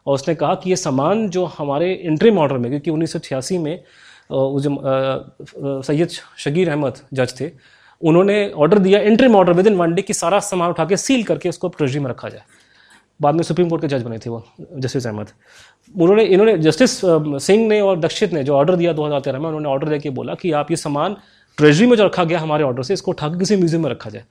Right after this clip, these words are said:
अब वो म्यूजियम मेरे ख्याल से राम कथा संग्रहालय है जो अयोध्या में, जहाँ भगवान राम के बारे में चीज़ रखी हुई है। तो सोचने की बात है कि ऐसे कौन सी महात्मा आ गई, "गमई में बाबा,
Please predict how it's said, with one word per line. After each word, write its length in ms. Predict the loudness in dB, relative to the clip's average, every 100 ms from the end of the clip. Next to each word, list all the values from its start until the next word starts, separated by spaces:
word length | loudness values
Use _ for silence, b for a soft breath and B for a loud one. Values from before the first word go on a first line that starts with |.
| _ _ _ _ _
अब 60 | 2
वो 80 | 4
म्यूजियम 260 | 4 4
मेरे 120 | 2 0
ख्याल 120 | 0
से 100 | 0
राम 180 | 0 -2
कथा 180 | -4
संग्रहालय 420 | -6 -6 -6 -6 -6
है 120 | -6
जो 100 | -6
अयोध्या 200 | -6 -6
में, 100 | -6
जहाँ 140 | -6
भगवान 280 | -4 -4 -4
राम 140 | -4
के 100 | -4
बारे 180 | -6 -6
में 60 | -8
चीज़ 180 | -10 -10
रखी 180 | -14
हुई 80 | -14
है। 80 | -10
तो 100 | -6
सोचने 260 | -4 -2 -2
की 60 |
बात 180 | -2 -4
है 60 | -4
कि 120 | -4
ऐसे 200 | -2 0
कौन 200 | 0 0
सी 100 | 0
महात्मा 400 | 0 -2 -2 -2
आ 20 |
गई, 120 | -2 -4 -6 -8
"गमई 440 | -8 -6 -2 0
में 120 | 2
बाबा, 260 | 2 -2